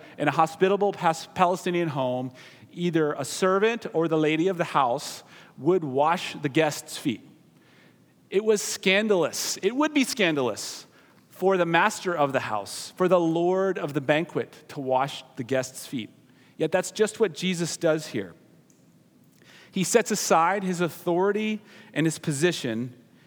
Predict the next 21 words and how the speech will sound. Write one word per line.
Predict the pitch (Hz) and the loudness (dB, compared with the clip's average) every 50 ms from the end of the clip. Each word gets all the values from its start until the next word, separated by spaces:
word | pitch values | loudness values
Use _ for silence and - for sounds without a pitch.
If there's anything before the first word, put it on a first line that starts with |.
| _ _ - | _ _ -8
and | - 147 151 170 | -4 -4 -2 -2
in | 165 175 185 | 0 -2 -2
humility, | 170 180 190 196 170 175 175 185 190 190 180 156 147 139 139 143 135 - - - - - _ - | -2 -2 -4 -2 0 0 0 2 2 0 0 0 -2 -2 -2 -4 -8 -12 -18 -20 -20 -20 _ -12
he | - 190 170 | -8 -6 -6
served | 151 - - - 190 185 190 196 196 185 170 | -6 -6 -6 -4 -2 0 0 2 0 -2 -2
his | 180 165 143 | -4 -6 -4
disciples | - 147 - - 170 160 160 156 151 143 131 127 | -6 -6 0 2 2 2 2 0 -2 -4 -4 -4
in | 135 131 | -4 -6
a | 131 | -6
very | 123 120 120 135 156 160 160 151 147 135 | -6 -6 -4 -2 0 0 2 0 -2 -2
practical | - - 147 131 123 - - - - 123 113 | -2 0 0 0 0 -2 -8 -16 -14 -12 -10
way. | 110 113 104 98 95 92 90 - _ _ _ _ _ _ _ _ _ _ _ _ _ - | -8 -8 -8 -8 -8 -10 -14 -20 _ _ _ _ _ _ _ _ _ _ _ _ _ -8
They | - 143 156 170 | -4 -2 0 0
needed | 170 175 185 180 180 147 | 0 0 0 0 0 0
their | 160 151 135 | 0 -2 -2
feet | - - - 185 185 - | -4 -6 -6 -6 -6 -6
washed, | 147 131 127 117 110 107 110 - - - - - - | -4 -2 -2 -2 -2 -2 -6 -10 -16 -18 -20 -18 -12
and | - 117 | -10 -10
he | 120 135 143 | -8 -8 -8
did | 123 107 131 127 120 | -6 -2 -2 0 0
it. | 101 - - - - | -2 -4 -8 -16 -20